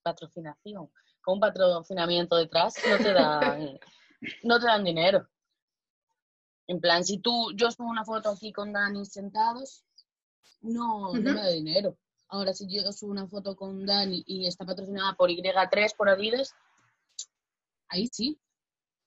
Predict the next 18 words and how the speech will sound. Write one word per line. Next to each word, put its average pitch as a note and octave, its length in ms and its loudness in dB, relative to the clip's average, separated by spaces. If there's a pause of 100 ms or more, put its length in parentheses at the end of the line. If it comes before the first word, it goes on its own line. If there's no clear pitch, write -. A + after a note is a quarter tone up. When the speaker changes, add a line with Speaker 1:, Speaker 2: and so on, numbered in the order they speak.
(1000)
Speaker 2:
Ya, A3+ 180 2
Speaker 1:
Entonces G#3+ 240 0
Speaker 2:
pero A3 100 4
yo A3 60 2
supongo B3+ 480 -6
que C#4 100 -6
también, B3 640 -8
eh, - 160 -6
las G#3 260 0
marcas, A3+ 720 -2
eh, F#3+ 240 -4
contactan G#3+ 540 -4
con G3+ 220 -2
gente B3 480 2
que A3+ 100 2
realmente, A#3+ 800 0
o - 60 -10
sea, G3 260 0